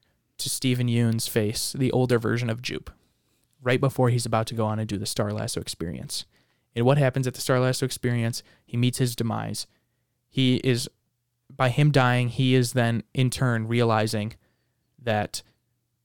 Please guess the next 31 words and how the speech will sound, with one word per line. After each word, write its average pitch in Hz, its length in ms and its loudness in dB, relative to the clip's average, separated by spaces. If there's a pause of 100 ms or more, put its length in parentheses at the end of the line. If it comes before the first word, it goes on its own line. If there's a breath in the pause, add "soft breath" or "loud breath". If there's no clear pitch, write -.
(420)
what 131 240 0
he's 143 180 2
been 123 180 0
doing 117 260 2
for 117 120 -6
the 113 80 -4
past 113 340 -2
twenty 113 220 -2
years 107 500 -2
has 127 180 -4
been 113 200 -2
leading 123 260 0
to 123 80 -2
him 120 160 -2
dying, 107 500 -4
and 117 120 -4
it - 100 -6
was 110 120 -4
always 110 300 -2
gonna 110 200 -2
lead 107 200 -4
to 110 60 -8
this 104 220 -6
because 107 320 -8
he - 80 -6
shouldn't 131 280 2
have 113 120 -2
tried 113 420 0 (400 soft breath)
to - 100 -2
exploit 127 420 2
tragedy 113 600 -2